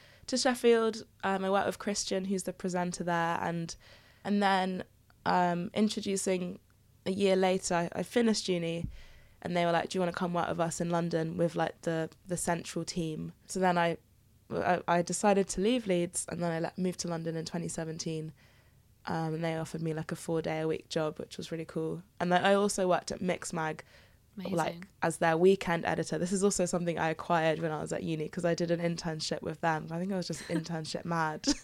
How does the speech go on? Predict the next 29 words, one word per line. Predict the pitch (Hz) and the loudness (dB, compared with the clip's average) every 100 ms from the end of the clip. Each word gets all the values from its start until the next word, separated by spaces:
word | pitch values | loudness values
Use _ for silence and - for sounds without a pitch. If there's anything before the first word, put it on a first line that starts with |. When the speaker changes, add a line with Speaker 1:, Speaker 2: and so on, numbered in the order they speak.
| - | -10
Speaker 1:
<laughs> | - - - | -14 -16 -4
when | 175 | 4
I | 196 214 | 4 6
was | 285 247 - - | 6 6 2 4
younger, | 214 208 208 180 | 6 6 4 2
'cause | 185 220 | 2 2
I | 240 | 2
just | 285 240 | 2 2
loved | 254 277 208 | 4 4 2
it. | |
I | 196 | 2
was, | |
like, | - - | 2 4
I | 214 | 6
was | 226 | 4
curious. | - 240 233 214 190 - 190 | 2 -2 0 0 -2 -4 -2
So | 226 | 6
then | 220 | 8
I | 226 | 8
moved | 226 214 | 6 4
to | 214 | 2
London | 208 196 | 2 2
to | 190 | 2
work | 190 | 2
with | 185 | 2
Introducing, | 180 - 214 208 - 185 180 | -2 -2 2 2 2 0 0
and | 190 175 - - - - - | -2 -6 -10 -20 -20 -20 -2
that | 208 220 - | 2 2 4
was, | 202 190 | 2 2